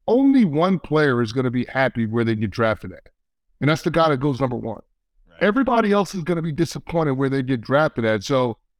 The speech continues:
Speaker 1: the next thing as a player that you pivot to is the situation that you're walking into, and is it a fit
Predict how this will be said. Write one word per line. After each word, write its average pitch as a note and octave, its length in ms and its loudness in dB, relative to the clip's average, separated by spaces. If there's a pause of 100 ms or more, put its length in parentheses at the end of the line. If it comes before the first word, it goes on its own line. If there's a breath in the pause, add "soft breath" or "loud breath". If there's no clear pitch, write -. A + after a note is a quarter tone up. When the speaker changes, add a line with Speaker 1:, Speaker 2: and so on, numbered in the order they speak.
(240)
Speaker 1:
the - 80 -4
next F3+ 320 0
thing F#3 180 2
as D#3 160 0
a C#3 60 -2
player E3 320 -2
that D3 180 -4
you B2+ 60 -10
pivot F3+ 340 -4
to C#3 260 0
is A#2 120 -6
the A#2 80 -8
situation C#3 640 -2
that C3 180 -2
you're A#2 80 -2
walking B2+ 360 0
into, A#2+ 540 -2 (380)
and C3 200 -2
is D3+ 220 2
it D3+ 100 2
a A#2+ 100 0
fit D3 480 0